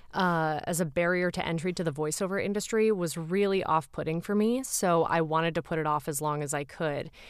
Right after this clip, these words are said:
And then after coming back from Hong Kong, um, you know, I'd been out of school for a couple of years at that point, and I started to crave education again, and I wanted to learn again. I was, like, in the right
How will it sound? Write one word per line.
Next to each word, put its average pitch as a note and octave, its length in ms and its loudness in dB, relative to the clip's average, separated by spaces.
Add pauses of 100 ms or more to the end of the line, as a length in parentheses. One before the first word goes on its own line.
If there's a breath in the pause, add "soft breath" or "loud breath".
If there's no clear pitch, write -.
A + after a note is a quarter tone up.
(180 loud breath)
And G3+ 160 6
then G#3+ 200 6
after C4+ 320 2
coming C4 260 0
back G3 240 2
from G3 140 -2
Hong F3 240 0
Kong, D#3 520 0 (480 soft breath)
um, D#3 540 2 (160)
you G#3 140 4
know, F3+ 140 6
I'd E3+ 180 2
been F3+ 120 2
out E3+ 120 4
of E3 80 -4
school D#3 320 0
for D#3+ 160 -2
a D#3 60 0
couple F3 280 -4
of E3 100 0
years D3+ 280 -2
at D3+ 80 -6
that D#3 180 0
point, D#3+ 360 -2
and D#3 560 -2 (580)
I F3 260 6
started F#3+ 320 2
to F3+ 80 0
crave F3+ 800 0 (140)
education F#3 560 2
again, F2 340 -6
and G3 140 2
I F#3 80 6
wanted F#3+ 300 4
to F#3 100 0
learn E3 400 0
again. D#3 420 -2
I E3 120 -2
was, E3 200 0
like, D#3 200 -6
in F#3 200 2
the E3+ 120 2
right D#3 280 2